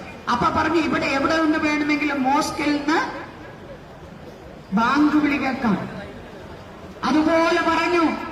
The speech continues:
"ഇവിടെ ഞങ്ങൾക്ക് എവിടെ നിന്ന് വേണമെങ്കിലും നിസ്കരിക്കാം." അപ്പൊ ഞാൻ ചോദിച്ചു, "അവിടെയോ?" ഈ രാജ്യത്തിന്റെ ഏറ്റവും വലിയ സംസ്ഥാനമാണ് ഉത്തർപ്രദേശ്. ആ ഉത്തർപ്രദേശിന്റെ തലസ്ഥാനമാണ് ലക്നൗ.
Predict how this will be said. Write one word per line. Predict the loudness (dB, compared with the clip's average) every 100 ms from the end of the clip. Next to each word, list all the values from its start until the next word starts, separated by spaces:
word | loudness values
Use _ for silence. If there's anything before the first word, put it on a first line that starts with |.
| -8 0
"ഇവിടെ | 2 4
ഞങ്ങൾക്ക് | 4 2 2 0 0
എവിടെ | 0 2
നിന്ന് | 2 2 2
വേണമെങ്കിലും | 2 0 0 0 2 4 4
നിസ്കരിക്കാം." | 2 -2 -2 -2 -2 0 0 -2 -6 -12 -14 -8
അപ്പൊ | -4 -2
ഞാൻ | 0 -2
ചോദിച്ചു, | -2 -2
"അവിടെയോ?" | -2 -2 -2 -2 -4 -8 -14 -16 -4 0
ഈ | 0 0
രാജ്യത്തിന്റെ | 0 0 -2 -2 -2
ഏറ്റവും | -4 -4 0 2 2 2
വലിയ | 2 2 2 0 -2 -8 -12 -12 -14 -14 -14 -14 -14 -16 -10 -4
സംസ്ഥാനമാണ് | 0 0 0 0 2 2 2 2 0
ഉത്തർപ്രദേശ്. | -2 -2 -2 0 0 0 -2 -4 -6 -10 -4
ആ | -2 0
ഉത്തർപ്രദേശിന്റെ | 0 0 -2 -2 -2 -2 0 0 0 0 0 0
തലസ്ഥാനമാണ് | -2 -2 2 4 4 2 2 0 -2 -4 -6 -2
ലക്നൗ. | -2 -2 0 2